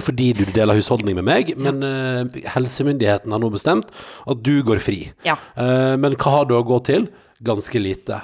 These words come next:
Speaker 1: eh, for det er jo ingenting som skjer. Eller faktisk, vet du, jeg fikk, eh, melding fra Jørgen i går. Hallo, Jørgen, eh, som hørte på podcasten vår, og han hørte på oss på, han tok T-banen hjem igjen til der han bor. Han hadde vært på spillkveld hos en venn, for han er jo da ikke i karantene, så han har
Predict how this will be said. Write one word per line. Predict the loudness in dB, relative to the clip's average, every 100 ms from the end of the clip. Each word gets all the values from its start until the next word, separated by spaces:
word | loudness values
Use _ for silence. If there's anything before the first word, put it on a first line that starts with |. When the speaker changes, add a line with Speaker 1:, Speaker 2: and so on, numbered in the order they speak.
| -6
Speaker 1:
eh, | -2 0 0 0
for | -2 -2
det | 0 0
er | 0 0
jo | 0 -2
ingenting | -4 -2 -4 -6
som | -4
skjer. | -4 0
Eller | 0
faktisk, | 0 -4 -4 -4 -2
vet | -2
du, | -2
jeg | -2
fikk, | -4 -6 -4
eh, | 0 2
melding | 2 0 0 0
fra | 0 0 2
Jørgen | 0 0 -2 -4 -4
i | -4
går. | 2 4
Hallo, | 4 4
Jørgen, | 4 4 2 2 -2 -10 -20 -10
eh, | 0 4 4 4 2 -2 -2
som | 0
hørte | 2 2 0
på | -2
podcasten | 0 0 0 -2 0
vår, | 0 0 -2 -14 -16 -8
og | -2
han | 0 0
hørte | -2 -4
på | -6
oss | -4
på, | -2 -2 0
han | -4
tok | -6 -4
T-banen | -2 0 2 0 2
hjem | 2 2
igjen | 0
til | 0
der | 0
han | 0
bor. | 0 0
Han | 0
hadde | -2
vært | -2 -4
på | -6 -4
spillkveld | -4 -4 -6 -6
hos | -4 -4
en | 0
venn, | 2 2 -2 -6 -20 _
for | -4 -2
han | -2
er |
jo | -2
da | -2 -2 -4
ikke | -4
i | -2
karantene, | -2 -2 -4 -4
så | -4
han |
har | -4